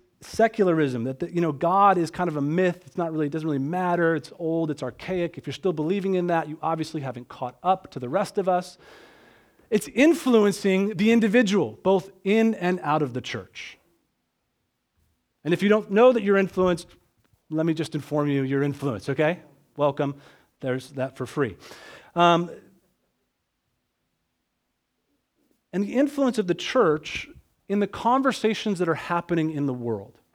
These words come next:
is decreasing. So the influence of this post-Christian secular world is increasing on the individual, and the incre-, and the influence of the church is actually decreasing in our culture.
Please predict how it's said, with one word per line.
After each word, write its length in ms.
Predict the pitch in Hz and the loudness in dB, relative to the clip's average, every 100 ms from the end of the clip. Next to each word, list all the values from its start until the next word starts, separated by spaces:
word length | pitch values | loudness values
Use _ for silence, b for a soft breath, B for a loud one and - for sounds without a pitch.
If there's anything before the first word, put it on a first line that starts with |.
| _ _ _ _ _ _ _ | _ _ _ _ _ _ _
is 140 | 143 120 | -14 -12
decreasing. 640 | - 139 - - 95 - _ _ _ _ _ _ _ _ _ _ _ _ _ | -10 -10 -10 -18 -20 -20 _ _ _ _ _ _ _ _ _ _ _ _ _
So 100 | - | -12
the 80 | 120 | -6
influence 340 | 147 165 156 143 | -4 -4 -6 -6
of 140 | 120 | -12
this 180 | 127 - - | -14 -16 -18
post-Christian 1120 | - 165 - - - - - 170 - 170 160 b b | -8 -8 -8 -16 -16 -14 -6 -6 -4 -6 -6 b b
secular 560 | - - 175 180 160 143 | -8 -4 -2 -2 -2 -2
world 300 | 135 151 135 | -2 -2 -2
is 100 | - | -6
increasing 600 | 135 147 - 165 - 214 - _ _ _ | -10 -10 -8 -10 -10 -18 -20 _ _ _
on 120 | 123 135 | -8 -4
the 100 | 135 | -4
individual, 640 | 131 120 131 139 170 214 _ b b b b b b | -4 -6 -8 -8 -12 -14 _ b b b b b b
and 100 | 147 | -6
the 60 | 165 | -4
incre-, 360 | 190 - 214 | -6 -6 -6
and 140 | 170 165 | -2 -2
the 100 | 165 | -4
influence 440 | 196 - 208 - | -6 -4 -4 -4
of 40 | |
the 60 | 151 | -10
church 320 | - 180 160 | -6 -8 -8
is 180 | 147 127 - | -12 -14 -12
actually 260 | 160 - 151 | -12 -8 -8
decreasing 760 | - 123 135 - 92 - - _ _ _ _ _ _ _ | -8 -10 -10 -14 -18 -20 -20 _ _ _ _ _ _ _
in 100 | 135 | -6
our 120 | 127 | -6
culture. 460 | 120 - 151 - | -8 -8 -8 -8